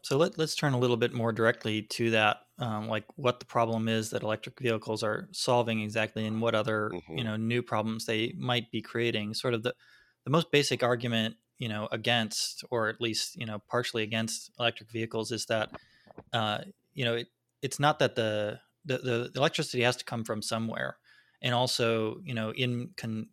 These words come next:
Speaker 1: in manufacturing the vehicles, there are sort of new, uh, things that you need to extract, uh, from the earth. And so,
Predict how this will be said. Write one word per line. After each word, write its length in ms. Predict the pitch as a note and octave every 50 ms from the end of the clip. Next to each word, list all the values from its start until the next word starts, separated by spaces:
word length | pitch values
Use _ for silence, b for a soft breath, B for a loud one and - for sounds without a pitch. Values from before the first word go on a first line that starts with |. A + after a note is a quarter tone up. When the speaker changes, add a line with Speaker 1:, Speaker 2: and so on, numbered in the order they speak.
| -
Speaker 1:
in 140 | - C3 A#2
manufacturing 600 | A2+ A#2 A#2 A2+ A2 - D3+ D#3+ - - C3+ A#2+
the 60 | A#2+
vehicles, 500 | A2 A2 A2+ A2+ A2 - A2+ G#2+ G#2+ G#2
there 200 | A2 A2+ A2 G#2+
are 40 | G#2+
sort 200 | - - A#2 G#2+
of 80 | G#2+ G#2+
new, 560 | A2+ A#2 A#2 A#2+ A#2+ A#2 A#2+ A#2 A2+ A2+ A2+ _ _ _ -
uh, 160 | A#2+ A2 A2
things 260 | - - A#2+ A#2 G#2+
that 100 | G#2+ -
you 100 | - A#2
need 260 | A2+ A2+ A2+ A#2+ A#2 -
to 120 | A#2+ A#2
extract, 640 | A#2 - - - - A2+ G#2+ G#2+ G#2 - - - - _ _ _ _ _ _ _ _ _ _ _ _ _ -
uh, 220 | B2 A2 G#2 G#2+
from 240 | G#2+ - B2 A2 A2
the 140 | G#2+ G#2+ G#2+
earth. 360 | G#2+ G#2 G#2+ - - - - _ _ - -
And 140 | A#2+ A2+
so, 460 | A2 - - A#2 A2+ A2 A2 A2 A2